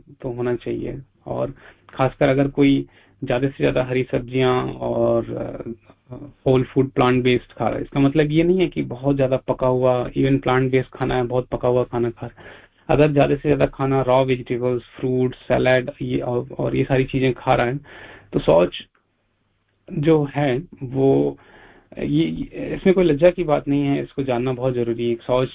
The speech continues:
जो है उसमें कोई शेप नहीं है, कोई रंग नहीं है, कोई गंध नहीं है, इस तरह से शौच होना चाहिए। असल में ऐसे हो ही जाता है, शरीर जब पूरी तरह से, अ, इस तरह के खाने पे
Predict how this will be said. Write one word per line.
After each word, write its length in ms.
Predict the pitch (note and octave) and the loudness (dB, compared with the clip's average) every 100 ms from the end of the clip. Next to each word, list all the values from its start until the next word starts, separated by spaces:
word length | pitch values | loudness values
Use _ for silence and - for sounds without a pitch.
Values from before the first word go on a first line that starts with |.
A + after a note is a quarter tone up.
| - | -6
जो 100 | C3 | -2
है 140 | C#3+ | 2
उसमें 240 | C#3+ C#3+ C#3 | 0 0 0
कोई 220 | C#3+ C#3 | 4 2
शेप 380 | C#3 C3+ C3+ C#3 | 2 0 0 0
नहीं 220 | B2+ B2+ | -2 0
है, 160 | A#2+ A#2+ | -2 -2
कोई 220 | C3 B2+ | -2 0
रंग 300 | B2 C3 B2+ | 0 0 0
नहीं 200 | B2 A#2+ | 0 0
है, 80 | A#2 | 0
कोई 180 | B2 | 0
गंध 280 | A#2+ B2+ C3 | 0 0 2
नहीं 240 | B2 A#2 A#2 | 2 4 2
है, 180 | A#2+ | 0
इस 120 | - - | -4 0
तरह 180 | D3+ | 2
से 140 | D3 C#3 | 2 -2
शौच 300 | B2+ A#2 - | 0 -2 -2
होना 200 | A#2 A#2 | -4 -2
चाहिए। 300 | A2 A#2 A#2+ B2 C3 _ _ | -2 0 0 -4 -14 _ _
असल 200 | - E3 | 0 2
में 260 | D#3 D3+ D3 | 2 0 -4
ऐसे 300 | C#3 E3 D3+ - - - - _ _ - | -2 -2 -2 -8 -20 -20 -20 _ _ 4
हो 100 | E3+ | 6
ही 100 | G3+ | 6
जाता 320 | D3+ A2+ B2 | 4 0 0
है, 120 | A2 A2+ | -2 -4
शरीर 360 | B2 C3 C3 | -8 -6 -4
जब 240 | C3 C3 C#3 - - - _ - | -4 -6 -12 -20 -20 -20 _ -2
पूरी 180 | C#3 C#3 | 0 2
तरह 220 | C3+ C3+ | 2 0
से, 420 | C#3+ C#3+ C3+ C#3 - | 2 0 0 -2 -4
अ, 180 | C3 B2+ C#3+ | -4 -2 -6
इस 100 | - | 0
तरह 200 | C#3 C3+ | 0 0
के 100 | C#3 | -4
खाने 380 | - B2 C3 C3 | -6 -2 0 2
पे 160 | C#3+ | 2